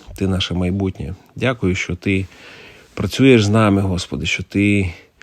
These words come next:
Господи, кажеш, щоб ми приходили до Тебе, і Ти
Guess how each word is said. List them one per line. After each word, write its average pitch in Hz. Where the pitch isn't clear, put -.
Господи, 107
кажеш, 110
щоб -
ми 104
приходили 107
до 87
Тебе, -
і -
Ти 104